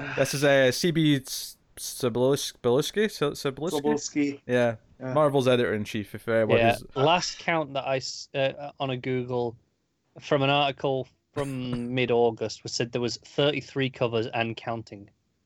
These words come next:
Speaker 2: Woo.
Speaker 3: So,
Speaker 2: Um,
Speaker 3: yeah.
Speaker 2: uh, number three, I'll tell you it's a D C book.
Speaker 3: Doomsday Clock.
Speaker 2: Was it a Doomsday Clock in August? <laughs>
Speaker 3: Was that
Speaker 1: No.
Speaker 3: September?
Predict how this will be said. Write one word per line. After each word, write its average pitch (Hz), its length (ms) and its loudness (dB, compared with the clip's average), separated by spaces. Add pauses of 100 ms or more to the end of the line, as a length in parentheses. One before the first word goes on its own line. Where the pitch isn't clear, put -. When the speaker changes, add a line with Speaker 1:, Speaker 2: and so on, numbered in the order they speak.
(320)
Speaker 2:
Woo. 123 500 -4 (580)
Speaker 3:
So, 104 400 -2
Speaker 2:
Um, 104 140 -4
Speaker 3:
yeah. 101 460 -8 (360)
Speaker 2:
uh, 117 260 4
number 185 300 2
three, 123 680 2 (120)
I'll 113 140 4
tell 143 220 2
you 135 60 4
it's 123 100 -2
a 117 40 2
D 120 140 -2
C 113 240 -4
book. - 340 -6 (1800)
Speaker 3:
Doomsday 143 380 0
Clock. - 560 -4 (600)
Speaker 2:
Was 123 160 0
it 110 60 0
a - 20 0
Doomsday 113 340 -2
Clock - 240 -4
in 101 60 0
August? 98 380 -2
<laughs> - 540 -6
Speaker 3:
Was 131 100 -4
that 170 60 4
Speaker 1:
No. 170 40 2
Speaker 3:
September? 156 580 -2